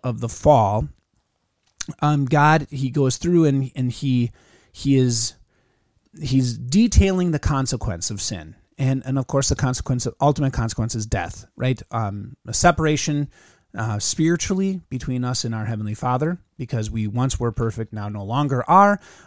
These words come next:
Uh, once were holy, now no longer are. But there's also this,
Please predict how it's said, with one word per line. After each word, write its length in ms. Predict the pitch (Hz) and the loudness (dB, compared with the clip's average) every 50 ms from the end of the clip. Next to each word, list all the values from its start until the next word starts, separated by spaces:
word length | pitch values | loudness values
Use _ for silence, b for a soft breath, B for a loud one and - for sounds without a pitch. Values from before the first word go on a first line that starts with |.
| B | B
Uh, 140 | B 110 104 | B -6 -4
once 300 | 101 110 117 113 110 - | -2 -2 -2 -2 -2 -2
were 120 | 117 110 | -2 0
holy, 340 | 110 117 127 131 131 131 127 | 0 0 0 0 0 0 0
now 200 | 120 113 107 110 | -2 -2 -2 -2
no 160 | 110 107 107 | -2 -2 -2
longer 340 | 104 104 101 101 98 104 107 - | -4 -4 -6 -6 -8 -8 -6 -2
are. 260 | - 143 147 147 147 147 b b b b b b b b b b _ _ _ _ _ _ _ _ _ _ _ _ _ _ _ _ _ _ _ _ _ _ _ - - _ _ _ _ | 0 2 2 2 0 -2 b b b b b b b b b b _ _ _ _ _ _ _ _ _ _ _ _ _ _ _ _ _ _ _ _ _ _ _ -20 -20 _ _ _ _
But 180 | - 180 175 - | 2 2 2 2
there's 200 | 208 220 185 185 | -2 0 2 4
also 340 | 180 190 233 - - 254 233 | 4 4 4 2 0 0 0
this, 400 | 185 185 180 - - - - | 0 0 0 0 -2 -4 -6